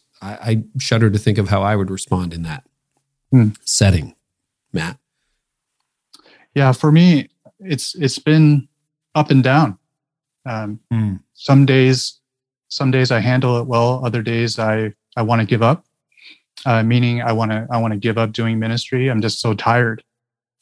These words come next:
Speaker 2: physically exhausted from the various responsibilities I have. Uh, you know, they're all good responsibilities, good joys, um, raising a family, being a husband, um, you know, teaching my students, being a part of a church community. But,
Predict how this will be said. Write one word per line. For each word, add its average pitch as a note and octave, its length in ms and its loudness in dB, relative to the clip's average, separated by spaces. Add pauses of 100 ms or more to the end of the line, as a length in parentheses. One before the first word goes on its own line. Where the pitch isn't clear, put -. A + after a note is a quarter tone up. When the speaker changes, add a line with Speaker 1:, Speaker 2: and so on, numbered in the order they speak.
Speaker 2:
physically B2+ 460 0
exhausted A2+ 600 -2
from G#2+ 320 -4 (380)
the B2+ 60 -2
various A#2 360 0
responsibilities A2+ 760 -2
I G#2 100 -2
have. G#2+ 320 -4 (180)
Uh, G#2+ 180 -6 (440)
you D3 60 4
know, B2+ 160 0
they're C3+ 160 2
all C#3 80 6
good C3+ 260 2
responsibilities, A#2 800 -4
good A#2 160 -2
joys, A2+ 580 -2
um, G#2+ 380 -6
raising A#2 320 2
a G#2 40 -2
family, A2 540 -2
being A2+ 160 -2
a G#2 60 0
husband, A2 520 0 (540)
um, G#2 340 -2 (960)
you B2 80 -2
know, G#2 120 0 (240)
teaching B2 260 0
my A2+ 100 0
students, A#2 580 -2
being A2+ 200 -2
a G#2+ 40 -2
part A2+ 200 0
of G#2+ 80 -2
a G#2+ 60 -4
church - 320 -4
community. A#2 400 0
But, A#2 240 -2